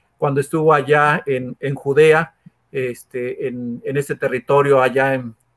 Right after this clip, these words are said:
Palestina. Y estaremos platicando de esto, invitamos al auditorio para que nos acompañe. Nuestra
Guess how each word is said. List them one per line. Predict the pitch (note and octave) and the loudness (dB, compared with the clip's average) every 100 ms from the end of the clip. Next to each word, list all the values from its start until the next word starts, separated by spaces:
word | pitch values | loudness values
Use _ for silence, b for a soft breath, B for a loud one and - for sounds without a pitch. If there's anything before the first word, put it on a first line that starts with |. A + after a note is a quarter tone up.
| _ _ _ | _ _ _
Palestina. | B2+ A#2+ - B2 A2+ - _ | -6 -6 -8 -8 -8 -10 _
Y | C3+ | -8
estaremos | C#3+ G3+ G3+ | -2 0 0
platicando | F#3+ F3+ F3+ G3 F#3+ | -2 -2 0 2 4
de | F#3+ | 4
esto, | F#3 G#3 | 4 2
invitamos | G3 D#3 E3 E3+ E3 | 2 2 2 4 2
al | - E3 D3+ | 2 2 2
auditorio | D3 C#3+ E3 E3 E3+ | 2 2 2 4 2
para | C#3+ B2+ | 0 -2
que | - | -4
nos | C3 | -6
acompañe. | C3+ C3 D3 F3 F3 F3+ F3+ b b b b _ | -8 -8 0 2 2 0 -4 b b b b _
Nuestra | D#3 D3+ C#3+ D#3 D3 C#3+ C#3 C3+ C3 | 2 2 2 0 2 4 2 0 -8